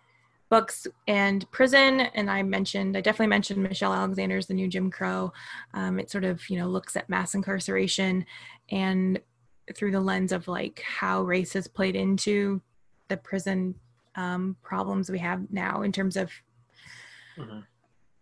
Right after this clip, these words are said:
Speaker 1: uh, mass incarceration. Um, so I'm, I'm excited that one is also available.
Speaker 2: Yeah, I do just wanna say, like, a lot of people over the past couple of weeks and months have been, like, sending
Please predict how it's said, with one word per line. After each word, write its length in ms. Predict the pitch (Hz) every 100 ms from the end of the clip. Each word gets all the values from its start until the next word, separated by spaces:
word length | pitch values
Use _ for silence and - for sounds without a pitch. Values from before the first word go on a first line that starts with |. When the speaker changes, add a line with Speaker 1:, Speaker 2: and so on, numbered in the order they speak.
| -
Speaker 1:
uh, 140 | -
mass 280 | 262 240 -
incarceration. 600 | 208 196 214 180 - -
Um, 500 | 254 254 240 233 214 -
so 480 | - 214 202 196 180 _
I'm, 220 | 208 196 -
I'm 120 | 202
excited 340 | 196 196 185
that 140 | - -
one 240 | - 214
is 220 | 208 - -
also 240 | 196 -
available. 460 | - - - - 202 - - - -
Speaker 2:
Yeah, 100 | - -
I 100 | 127
do 120 | 147
just 160 | 151 147
wanna 160 | 143
say, 180 | 135 127
like, 240 | 120 120 -
a 80 | 139
lot 240 | 131 139
of 140 | 143 -
people 420 | 123 123 123 117
over 240 | 113 110 110
the 80 |
past 300 | 110 104 104
couple 360 | - - 110 110
of 320 | 110 110 107
weeks 220 | 113 110
and 100 | 113
months 240 | 113 113 -
have 160 | 110
been, 280 | 110 110 110 - _ _ -
like, 140 | 123
sending 720 | - 143 135 131 127 123 117